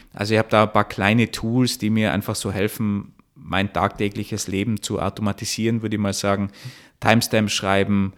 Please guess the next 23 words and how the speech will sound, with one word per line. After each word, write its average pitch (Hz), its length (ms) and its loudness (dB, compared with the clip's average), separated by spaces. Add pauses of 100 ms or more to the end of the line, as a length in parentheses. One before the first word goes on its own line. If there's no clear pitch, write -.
(680)
die 127 100 0
Bildergrößen 113 800 2
von 117 160 0
irgendwelchen 113 460 2
Covern 104 460 2
anpassen 95 880 -2
oder 107 380 2
sogar 120 500 4
die 117 440 0 (180)
ganzen 120 380 2
Rohschnitte 117 800 2
zu 104 160 0
archivieren, 107 600 0
zu 117 140 -6
zippen, 117 420 -2
automatisch 104 640 0
in 113 120 2
Nextcloud 98 540 -4
zu - 120 -6
sichern. 101 460 -6
Also 98 200 0
einfach 139 260 2
so, 113 300 2